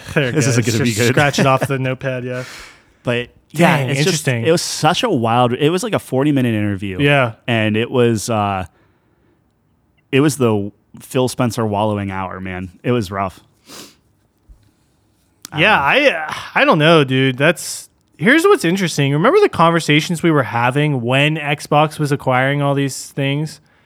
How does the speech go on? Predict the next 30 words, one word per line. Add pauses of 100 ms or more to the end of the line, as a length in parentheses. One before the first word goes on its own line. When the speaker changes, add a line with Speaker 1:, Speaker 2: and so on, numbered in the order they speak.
(680)
Speaker 2:
Mm-hmm.
Speaker 1:
And,
like,
you
were
like, (540)
"Dude,
it's
over.
Like,
Xbox
is
just
gonna
take
everything
over."
Speaker 2:
Yeah. (540)
Speaker 1:
And
I
don't
know.
I
was
always
one
that's
like,
"Dude,
I